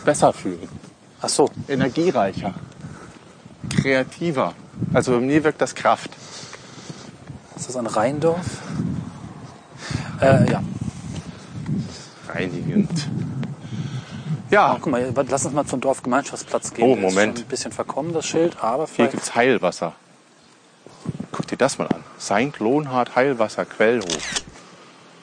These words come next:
Speaker 1: Ob das sowas wie, äh, nivelliertes, ak-, äh,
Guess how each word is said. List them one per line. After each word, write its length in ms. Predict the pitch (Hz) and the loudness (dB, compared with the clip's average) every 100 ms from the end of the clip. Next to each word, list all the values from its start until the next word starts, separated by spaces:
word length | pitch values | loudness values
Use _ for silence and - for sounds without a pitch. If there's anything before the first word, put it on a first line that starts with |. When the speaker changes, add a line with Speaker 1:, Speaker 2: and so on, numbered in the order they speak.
| - - - - - - - - | -20 -20 -20 -20 -20 -20 -12 -4
Speaker 1:
Ob 160 | 117 | 0
das 160 | - 117 | 2 2
sowas 360 | 127 113 107 - | 2 2 2 -2
wie, 200 | 110 107 | -2 0
äh, 200 | 107 98 | 0 0
nivelliertes, 920 | 92 104 104 110 110 135 143 135 - - | 2 0 2 2 4 4 4 -2 -4 -4
ak-, 120 | 127 - - - - | -4 -6 -20 -18 -18
äh, 40 | - | -12